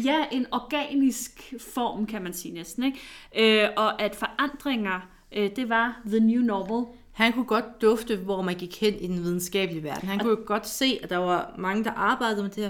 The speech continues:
Speaker 2: felt, og der var mange opgør-, eller
Speaker 1: Mm.
Speaker 2: opdagelser, der skulle
Speaker 1: Mm.
Speaker 2: gøres. Så selvfølgelig anerkender han, at der kommer en masse nye ting nu.
Speaker 1: Mm, men det er jo i virkeligheden også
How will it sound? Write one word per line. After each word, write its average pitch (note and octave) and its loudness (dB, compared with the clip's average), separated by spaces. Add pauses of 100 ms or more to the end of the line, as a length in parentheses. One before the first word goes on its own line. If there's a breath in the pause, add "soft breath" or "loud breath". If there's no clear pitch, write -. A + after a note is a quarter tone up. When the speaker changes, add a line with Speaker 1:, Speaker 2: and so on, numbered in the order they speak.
Speaker 2:
felt, G#3 0
og E3+ -4
der F#3+ 0
var F#3 -2
mange F#3+ 0
opgør-, F#3 0 (140)
eller F3+ -2
Speaker 1:
Mm. A#3 -2
Speaker 2:
opdagelser, F3+ 0
der E3+ -4
skulle F3 -12
Speaker 1:
Mm. A3+ -6
Speaker 2:
gøres. F#3 -2 (400 soft breath)
Så - -4
selvfølgelig A#3 0
anerkender B3+ -2
han, F3+ -4
at E3+ -6
der F#3 -4
kommer B3+ -2
en F#3+ -2
masse F3+ -4
nye F3 -4
ting E3+ -8
nu. - -10
Speaker 1:
Mm, A#3 -4
men A3 0
det G#3+ -4
er A#3+ -4
jo B3 0
i F#3+ 2
virkeligheden G3+ -2
også G3 -6